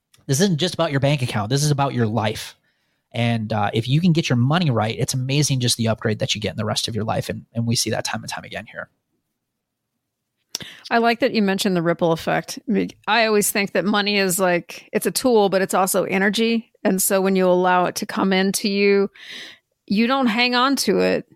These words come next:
Speaker 2: I mean, you can, but it also, but you, it flows through you and you use it for other things,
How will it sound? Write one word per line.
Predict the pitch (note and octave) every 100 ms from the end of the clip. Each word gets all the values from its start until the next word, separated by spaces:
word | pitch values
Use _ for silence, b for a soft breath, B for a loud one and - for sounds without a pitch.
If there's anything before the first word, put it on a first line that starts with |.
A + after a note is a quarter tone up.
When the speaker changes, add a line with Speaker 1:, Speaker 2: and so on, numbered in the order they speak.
| _ -
Speaker 2:
I |
mean, | G#3
you | F3+
can, | - B3+ A3+ F3 F3+ F3+ B B B
but | G#3+
it |
also, | G#3+ G#3 - G#3 E3+
but | G#3+
you, | G3 A3+ G#3 -
it | - A3
flows | - A3+ A3 -
through | - A#3+
you | A3 G#3 G3+
and | F3+ G3
you | G3 G#3
use | F3+ G#3+ A3
it | G#3 -
for | - -
other | F#3+ F3+
things, | - D3+ - - -